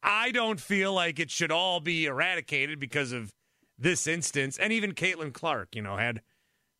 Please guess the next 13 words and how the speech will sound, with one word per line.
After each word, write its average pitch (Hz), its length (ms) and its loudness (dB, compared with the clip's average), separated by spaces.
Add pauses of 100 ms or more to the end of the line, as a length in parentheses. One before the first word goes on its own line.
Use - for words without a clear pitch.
(380)
her 143 180 2
situation. 151 640 0
So 156 380 0
that's 151 260 0
two. - 320 -2 (760)
That's, - 220 -6
that's 135 260 0
two 202 240 0
times. 175 500 0 (380)
They're 143 120 0
star 175 320 2
players 240 480 2
here. 143 340 2